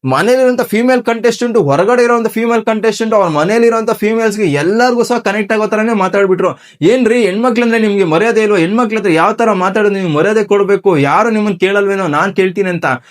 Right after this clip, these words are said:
ಇವ್ರು ಏನ್ ಮಾಡ್ತಾರೆ ಅಂದ್ರೆ, ಅವರ ವಿಚಾರನ ಅವ್ರು ಒಬ್ರೇ ನಿಂತ್ಕೊಂಡು ಸ್ಟ್ಯಾಂಡ್ ತಗೊಂಡು ಮಾತಾಡೋದಿಲ್ಲ. ಎಲ್ಲಾರು ಒಂಥರ ಗುಂಪು ಸೇರ್ಸ್ಕೊಂಡ್ಬಿಟ್ಟು ಎಲ್ಲಾರನ್ನ ಅವ್ರ ವಿರುದ್ಧ ಕಟ್ಬಿಡೋಣ ಅಂತ ಪ್ರಯತ್ನ ಪಡ್ತಾರೆ. So ಈ ಒಂದು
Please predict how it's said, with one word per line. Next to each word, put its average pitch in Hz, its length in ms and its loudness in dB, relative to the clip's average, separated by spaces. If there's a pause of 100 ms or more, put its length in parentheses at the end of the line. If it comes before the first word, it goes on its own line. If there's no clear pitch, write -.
(160)
ಇವ್ರು 202 160 2
ಏನ್ 285 300 0
ಮಾಡ್ತಾರೆ 247 340 0
ಅಂದ್ರೆ, 254 160 0
ಅವರ 254 240 2
ವಿಚಾರನ 262 500 0
ಅವ್ರು 202 160 4
ಒಬ್ರೇ 180 300 0
ನಿಂತ್ಕೊಂಡು 240 460 -2
ಸ್ಟ್ಯಾಂಡ್ 220 400 -2
ತಗೊಂಡು 233 220 0
ಮಾತಾಡೋದಿಲ್ಲ. 196 560 0
ಎಲ್ಲಾರು 202 540 2
ಒಂಥರ 220 180 0
ಗುಂಪು 185 280 0
ಸೇರ್ಸ್ಕೊಂಡ್ಬಿಟ್ಟು 220 720 -2 (260)
ಎಲ್ಲಾರನ್ನ 254 460 2
ಅವ್ರ 208 120 2
ವಿರುದ್ಧ 220 240 2
ಕಟ್ಬಿಡೋಣ 214 600 0
ಅಂತ 208 200 0
ಪ್ರಯತ್ನ 196 420 -2
ಪಡ್ತಾರೆ. 185 580 -2 (260)
So 254 220 2
ಈ 233 100 2
ಒಂದು 233 320 2